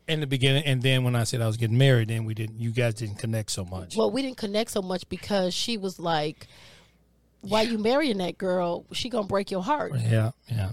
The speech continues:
Speaker 1: She was being protective. She was being
Speaker 2: She
Speaker 1: a
Speaker 2: wa-,
Speaker 1: mom.
Speaker 2: and now
Speaker 1: And I
Speaker 2: that,
Speaker 1: understand it.
Speaker 2: now that I'm a mom, I totally understand, especially
Speaker 1: Yeah.
Speaker 2: by having boys.
Speaker 1: Yeah.
Speaker 2: Because you, you want to make sure that your son is not going to be,
Speaker 1: Well,
Speaker 2: but she knew
Speaker 1: probably.
Speaker 2: I was highly intelligent and, and highly driven and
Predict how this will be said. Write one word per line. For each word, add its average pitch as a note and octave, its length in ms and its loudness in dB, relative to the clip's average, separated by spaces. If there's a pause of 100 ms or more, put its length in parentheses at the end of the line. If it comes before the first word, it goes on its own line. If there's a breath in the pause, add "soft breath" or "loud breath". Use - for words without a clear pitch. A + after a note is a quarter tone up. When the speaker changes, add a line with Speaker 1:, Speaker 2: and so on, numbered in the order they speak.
Speaker 1:
She G#3+ 120 4
was E4 100 6
being D4 180 4
protective. D4 520 0
She E3 100 -2
was D3 100 0
being D3+ 240 4
Speaker 2:
She - 60 2
Speaker 1:
a - 20 2
Speaker 2:
wa-, C#3 160 4
Speaker 1:
mom. G2+ 180 -4 (320 loud breath)
Speaker 2:
and G#3 360 0
now F#3+ 160 0
Speaker 1:
And D3 80 6
I D3 160 6
Speaker 2:
that, E3 80 4
Speaker 1:
understand C#3 480 2
it. F#2+ 100 -12 (220)
Speaker 2:
now G3+ 180 0
that G3 100 -6
I'm G3 160 -2
a F#3+ 40 0
mom, G#3 260 -2
I G#3 80 0
totally F#3+ 380 0
understand, F#3+ 420 -2
especially C3+ 300 4
Speaker 1:
Yeah. G#2+ 80 4
Speaker 2:
by G3 140 0
having F#3+ 260 -2
boys. - 420 -2 (240)
Speaker 1:
Yeah. G#2 100 -4
Speaker 2:
Because A3 360 2
you, A#3 140 -4 (460 soft breath)
you A#3+ 380 -2
want A3 440 -2
to G3+ 100 -6
make G3 260 -2
sure G#3 400 0
that F3+ 460 -2 (140)
your G3 180 0
son F#3+ 240 -4
is F#3 120 -4
not F3+ 160 -4
going E3+ 200 -6
to - 80 -14
be, F#3 160 -6 (120 loud breath)
Speaker 1:
Well, - 60 -6
Speaker 2:
but G#3+ 160 6
she - 140 2
knew G#3 160 2
Speaker 1:
probably. F3+ 80 4
Speaker 2:
I F#3 40 0
was F3+ 180 -2
highly E3+ 340 -6
intelligent F#3 500 -2
and, E3 180 -10
and E3+ 400 -6 (360 soft breath)
highly G#3 340 2
driven G#3+ 400 0
and E3+ 420 -4